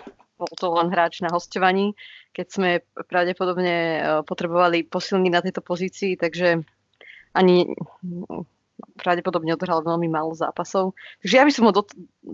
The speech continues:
ani nerátala tam, ale chápem, že ho tam dali, pretože je veľmi ťažké, e, povedať,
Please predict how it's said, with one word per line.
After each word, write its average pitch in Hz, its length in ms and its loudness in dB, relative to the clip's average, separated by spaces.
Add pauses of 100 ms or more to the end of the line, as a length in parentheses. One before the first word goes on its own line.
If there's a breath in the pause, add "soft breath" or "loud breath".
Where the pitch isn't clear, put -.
(240)
ani 214 240 4
nerátala 185 560 2
tam, 240 240 2
ale 196 180 2
chápem, 269 300 0
že 202 120 -2
ho 233 80 -2
tam 190 200 0
dali, 180 200 4
pretože 196 300 -4
je 190 60 -2
veľmi 254 280 4
ťažké, 190 440 -6
e, - 20 -20 (1300 loud breath)
povedať, 190 460 4